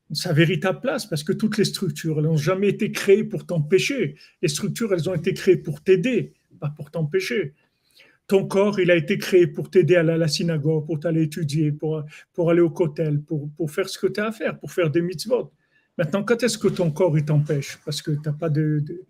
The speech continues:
t'as pas de, de conviction par rapport à, à ton âme.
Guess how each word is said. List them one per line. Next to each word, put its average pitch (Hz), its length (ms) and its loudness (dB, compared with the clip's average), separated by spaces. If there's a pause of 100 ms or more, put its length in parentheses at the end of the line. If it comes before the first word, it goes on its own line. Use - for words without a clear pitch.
(240)
t'as 156 120 -4
pas 151 160 -2
de, 151 180 2
de 147 120 0
conviction 160 640 0
par 151 160 -6
rapport 151 360 -2
à, 156 240 -6
à 151 60 -2
ton 180 220 0
âme. 185 260 -2